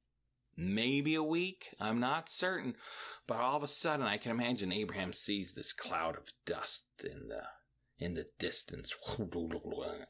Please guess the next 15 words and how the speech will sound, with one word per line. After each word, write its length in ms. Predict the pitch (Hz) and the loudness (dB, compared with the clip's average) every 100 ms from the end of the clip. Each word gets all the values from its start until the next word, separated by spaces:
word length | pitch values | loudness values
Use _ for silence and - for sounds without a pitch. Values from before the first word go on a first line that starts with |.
| - - - - - | -12 -12 -12 -14 -8
And 160 | 90 85 | -2 0
all 180 | 110 117 | 0 0
of 80 | 113 | 2
a 60 | |
sudden, 500 | - - 120 101 82 | 4 4 2 0 -2
this, 340 | - - - - | -2 0 0 -2
this 280 | - - | -2 -2
whole 640 | - - 143 147 107 87 - _ _ _ _ _ _ | -2 2 4 6 4 0 -8 _ _ _ _ _ _
troop 500 | - - - 180 - | 2 4 4 4 2
of 120 | 123 | 0
soldiers 560 | - - 120 120 - - | 2 4 4 2 0 -4
come 340 | - 90 95 - - - - - - - | 0 -2 -2 -8 -16 -20 -20 -20 -16 -4
running 480 | 117 123 160 143 120 | 0 2 4 2 2
back. 320 | 117 101 - | 2 0 0
And 160 | 98 | -4